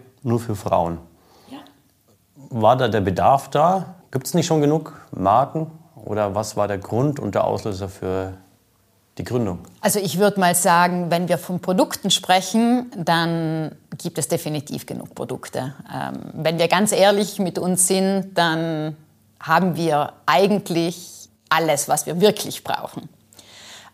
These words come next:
Speaker 2: Ähm, ich glaube aber, dass es einen großen Unterschied gibt zwischen Produkten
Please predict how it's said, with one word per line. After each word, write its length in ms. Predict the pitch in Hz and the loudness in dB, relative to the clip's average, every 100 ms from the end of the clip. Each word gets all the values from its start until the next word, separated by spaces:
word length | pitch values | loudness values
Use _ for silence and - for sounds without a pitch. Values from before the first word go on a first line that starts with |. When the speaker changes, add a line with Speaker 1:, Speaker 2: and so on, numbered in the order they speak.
| - | 4
Speaker 2:
Ähm, 220 | 180 175 | 4 4
ich 100 | 202 | 0
glaube 240 | 226 233 220 | 4 6 6
aber, 120 | 208 | 6
dass 140 | 202 | 4
es 140 | 185 196 | 2 0
einen 100 | 185 | 2
großen 340 | 180 208 196 | 4 4 2
Unterschied 800 | - 247 277 277 - 269 262 - | 4 4 4 2 4 2 0 -4
gibt 380 | 233 247 247 - | -2 -2 -2 -12
zwischen 640 | - 175 185 - 170 151 - | -8 -2 2 4 4 -2 -4
Produkten 800 | - 175 233 262 - - 285 339 | -2 2 2 2 -2 4 4 4